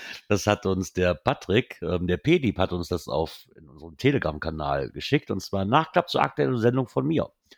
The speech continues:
Looking for Cash funktioniert weiterhin tadellos und ist nach wie vor meine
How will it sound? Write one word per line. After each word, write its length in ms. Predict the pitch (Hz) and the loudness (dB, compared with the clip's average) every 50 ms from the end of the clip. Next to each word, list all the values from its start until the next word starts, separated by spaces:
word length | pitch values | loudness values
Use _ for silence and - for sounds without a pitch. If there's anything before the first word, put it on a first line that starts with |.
| _ _ _ _ _ _ _ _ - | _ _ _ _ _ _ _ _ 2
Looking 240 | 147 165 - 208 196 | 2 4 4 2 2
for 180 | - 190 - | 2 0 0
Cash 340 | - 170 185 196 - - - | 4 4 4 4 4 0 -6
funktioniert 520 | - - 160 147 - 151 151 151 151 - | -2 -2 -2 -2 0 2 4 4 4 4
weiterhin 420 | 143 139 139 135 - 143 139 135 127 | 4 4 4 4 2 0 -2 -2 -2
tadellos 640 | - - 135 135 131 127 139 139 156 156 123 98 - | -2 0 2 2 4 2 2 2 4 4 4 2 2
und 140 | 98 98 | 0 -2
ist 160 | 98 95 - 107 | -4 -4 -2 0
nach 240 | 110 113 127 - | 0 0 0 0
wie 80 | 131 120 | 0 -2
vor 260 | - - 123 127 120 | 0 2 4 4 4
meine 400 | 113 110 110 127 160 175 180 - | 4 4 4 4 4 4 2 0